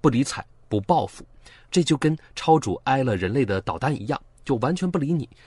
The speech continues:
这个能起到不怒自威的效果。同时，你要用最强的暴力来惩罚那些破坏规则的人，这个惩罚一定要重，要让犯规者胆寒。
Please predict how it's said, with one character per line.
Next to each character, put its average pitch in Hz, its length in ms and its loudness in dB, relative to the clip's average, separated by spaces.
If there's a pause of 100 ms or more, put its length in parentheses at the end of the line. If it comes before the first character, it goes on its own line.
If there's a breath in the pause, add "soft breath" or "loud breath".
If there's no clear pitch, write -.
这 160 120 0
个 117 80 0
能 113 120 0
起 - 220 -4
到 - 220 -4 (100)
不 104 100 -2
怒 120 280 -2
自 123 260 -2
威 127 140 2
的 117 100 -2
效 - 200 -6
果。 - 140 -18 (640 soft breath)
同 156 200 0
时， 143 260 0
你 110 160 -4
要 117 140 2
用 131 260 0
最 185 220 6
强 92 280 -6
的 104 80 -4
暴 101 240 0
力 92 200 -6 (100)
来 101 160 -2
惩 101 320 -6
罚 98 140 -4
那 95 120 -4
些 95 200 -6
破 - 260 2
坏 107 300 -4
规 127 180 2
则 85 140 -6
的 80 100 -10
人， - 100 -14 (560 loud breath)
这 156 120 0
个 127 80 0
惩 117 200 -4
罚 120 160 -2
一 117 140 -6
定 147 160 -2
要 113 120 -2
重， - 200 -4 (140)
要 117 120 0
让 104 140 -2
犯 113 260 0
规 127 160 2
者 92 300 -4
胆 85 220 -4
寒。 80 280 -8